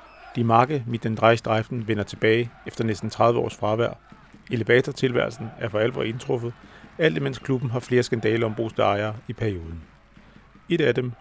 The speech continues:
ender på en stripklub i Madrid, mens det næste henter bronzemedaljer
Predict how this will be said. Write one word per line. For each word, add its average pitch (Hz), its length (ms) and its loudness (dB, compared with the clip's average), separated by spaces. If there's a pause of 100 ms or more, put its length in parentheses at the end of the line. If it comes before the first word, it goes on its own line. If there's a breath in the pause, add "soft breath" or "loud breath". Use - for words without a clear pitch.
ender 131 200 4
på 123 120 -6
en 101 60 -4
stripklub 131 460 -2
i 107 80 -2
Madrid, 104 320 -2 (600 loud breath)
mens 143 180 -2
det 147 100 -4
næste 135 300 2
henter 113 220 -4
bronzemedaljer 120 720 -2